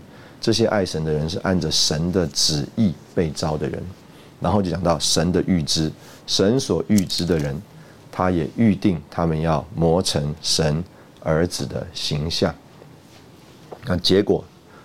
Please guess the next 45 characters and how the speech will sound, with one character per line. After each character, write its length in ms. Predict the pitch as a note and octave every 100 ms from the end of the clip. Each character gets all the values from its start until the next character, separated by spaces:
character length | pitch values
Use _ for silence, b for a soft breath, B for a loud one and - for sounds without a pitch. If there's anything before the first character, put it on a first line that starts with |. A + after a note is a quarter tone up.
| -
当 160 | F#2+ F2+
然 120 | D#2+
就 120 | D#2+
是 180 | E2 C#2+
他 160 | D#2+
的 80 | D2+
儿 180 | - D2
子 160 | D2+ C#2
在 160 | D#2+
许 160 | D#2 -
多 160 | D2+ C#2+ -
弟 120 | E2+
兄 180 | D2 D2
中 220 | C#2+ D2
做 180 | D2+ D2
长 320 | - - D#2+
子。 140 | - - - B B B B B B
然 120 | E2+
后 40 | F2
三 220 | - F#2+
十 140 | F2
节 200 | D#2 D#2
就 140 | C#2+ E2
讲 180 | D#2 - -
他 340 | G2+ G2+ G#2
所 300 | - - D2
预 160 | - F2+
定 240 | - E2
的 100 | D2
人， 140 | - - -
就 100 | -
是 160 | D2+ D2 - - B B B B B
按 160 | A2 G#2
着 120 | E2+
他 120 | F#2
旨 220 | E2+ -
意 100 | E2+
被 220 | E2 F2+ D2
召 260 | - E2
的 140 | D#2+ C#2
人， 140 | - F2 -
对 60 | D#2
不 80 |
对？ 140 | D#2+ D2+
他 260 | - F2